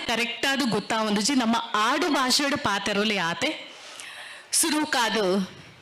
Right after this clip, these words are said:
ಕಲ್ಲುಟ್ಟಿ ಅಪ್ಪನ ಮನಸಾರ ಸುಗಿತೊಂದು ಎನ್ನ ಗ್ರಾಮ ದೇವರು ಸದಾಶಿವ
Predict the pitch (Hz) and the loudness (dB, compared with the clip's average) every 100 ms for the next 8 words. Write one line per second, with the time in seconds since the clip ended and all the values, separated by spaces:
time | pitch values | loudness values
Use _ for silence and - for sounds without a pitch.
0 | - 247 247 285 277 233 208 220 208 180 | -4 -2 0 0 0 0 0 0 2 0
1 | 160 170 214 214 226 247 240 269 - 208 | -2 0 2 2 2 2 2 2 2 2
2 | 202 214 214 277 339 - - - - - | 0 0 0 0 -2 -8 -18 -16 -14 -16
3 | - - 247 294 302 202 - 202 185 233 | -16 -4 0 4 4 2 -2 -4 0 2
4 | 240 262 214 214 226 240 311 302 - 196 | 2 2 2 0 2 2 2 2 0 2
5 | 196 240 269 | 2 2 2